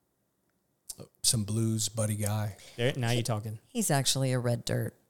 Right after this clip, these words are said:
Speaker 3: kinda guy.
Speaker 2: <laughs>
Speaker 3: Hey, don't let him fool you. It's smooth jazz.
Speaker 2: <laughs>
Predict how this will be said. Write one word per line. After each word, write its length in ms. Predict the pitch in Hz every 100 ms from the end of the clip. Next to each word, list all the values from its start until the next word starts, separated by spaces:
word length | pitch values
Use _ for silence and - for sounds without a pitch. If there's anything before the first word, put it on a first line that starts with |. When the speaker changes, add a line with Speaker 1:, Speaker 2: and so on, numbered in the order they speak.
| _ _ _ _ _ _ _ _ _ -
Speaker 3:
kinda 180 | 123
guy. 180 | 117 113 117
Speaker 2:
<laughs> 40 | - - 156 - 160 - _ -
Speaker 3:
Hey, 160 | 147 -
don't 160 | 151 143
let 140 | 123
him 80 | 117
fool 200 | - 120
you. 160 | 117 120
It's 360 | 131 - 139
smooth 460 | - - 143 139 120
jazz. 480 | - 120 120 123
Speaker 2:
<laughs> 80 | -